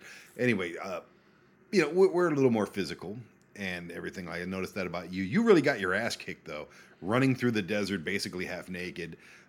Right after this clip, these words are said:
Um, <laughs> you were half naked for a lot of this film.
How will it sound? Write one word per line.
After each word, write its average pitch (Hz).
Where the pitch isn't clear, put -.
Um, 82
<laughs> -
you 156
were 262
half 156
naked 143
for 98
a 95
lot 101
of 76
this 69
film. 73